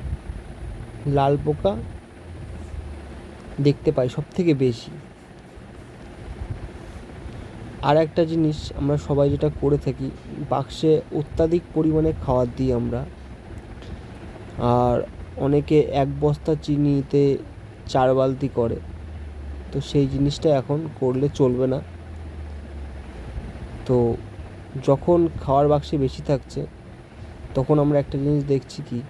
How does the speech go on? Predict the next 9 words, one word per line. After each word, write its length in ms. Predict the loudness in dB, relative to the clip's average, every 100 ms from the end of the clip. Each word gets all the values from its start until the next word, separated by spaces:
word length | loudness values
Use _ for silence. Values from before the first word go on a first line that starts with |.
| -14 -18 -16 -16 -14 -10 -4 2
যে 120 | 4 4 0 -6 -8 -6 2
এই 100 | 4 4 2 -2
লার্ভাগুলো 680 | 2 4 4 4 2 4 2 0 -6 -16 -16 -16 -12
সেই 140 | -4 -4 0
খাওয়ারের 340 | 4 4 4
জায়গাগুলোর 500 | 4 4 4 4 4 4
মধ্যে 200 | 2 0 0
চলে 180 | 2 4
যাচ্ছে 360 | 2 0 -6